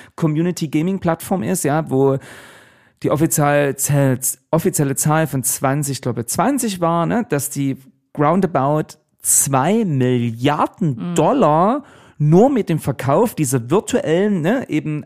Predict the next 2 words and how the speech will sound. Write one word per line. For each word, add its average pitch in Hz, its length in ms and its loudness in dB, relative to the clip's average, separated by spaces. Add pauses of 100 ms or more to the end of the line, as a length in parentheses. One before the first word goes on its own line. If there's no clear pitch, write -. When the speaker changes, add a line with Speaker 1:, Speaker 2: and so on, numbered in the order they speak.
Speaker 1:
Accessoires, 180 1080 -2 (400)
Mode, 202 960 2